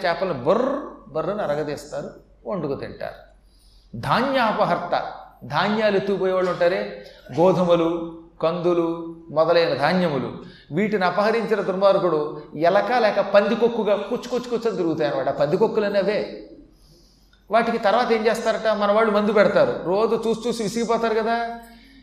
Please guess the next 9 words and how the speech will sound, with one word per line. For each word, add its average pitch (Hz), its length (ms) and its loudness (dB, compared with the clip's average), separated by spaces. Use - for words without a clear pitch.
"ఈ 170 40 -2
పందికొక్కులు 208 560 0
తింటున్నాయిరా" 202 720 0
అని 185 120 -2
వాటి 190 220 6
దగ్గర 175 520 0
ఇంత 190 180 -4
మందు 170 300 2
వేస్తారు, 156 440 2